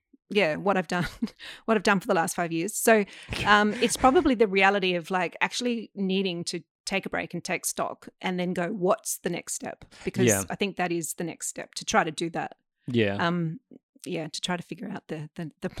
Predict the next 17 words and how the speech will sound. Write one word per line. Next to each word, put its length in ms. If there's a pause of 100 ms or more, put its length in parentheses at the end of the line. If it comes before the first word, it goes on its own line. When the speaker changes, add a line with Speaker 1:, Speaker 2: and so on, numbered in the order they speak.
Speaker 1:
<laughs> 160
next 180
plan 240
of 80
attack 300
and 60
not 140
just 140
be, 80
you 120
know, 140 (220)
headlong 380
into 160
the 60
next 220
thing. 340
And, 160